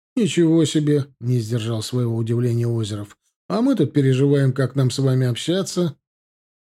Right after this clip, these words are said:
Анна рассмеялась заливистым смехом, а переводчик начал объяснять удивлённым Роберту и Питеру,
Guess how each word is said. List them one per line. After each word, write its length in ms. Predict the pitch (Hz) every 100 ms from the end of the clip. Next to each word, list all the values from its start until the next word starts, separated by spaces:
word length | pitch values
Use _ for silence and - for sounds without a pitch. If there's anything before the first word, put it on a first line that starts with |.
| _ _ _ _
Анна 340 | 180 202 196 185
рассмеялась 720 | 160 - 160 170 175 165 139
заливистым 640 | 123 151 160 143 - 143
смехом, 560 | 131 156 202 - 90 - _ _ -
а 100 | 101
переводчик 720 | 127 127 147 185 - 131 -
начал 320 | 147 131 135
объяснять 580 | 131 135 135 156 151 139
удивлённым 640 | 127 135 143 151 143 131
Роберту 440 | 131 151 127 117 131
и 60 |
Питеру, 540 | 127 214 214 110 92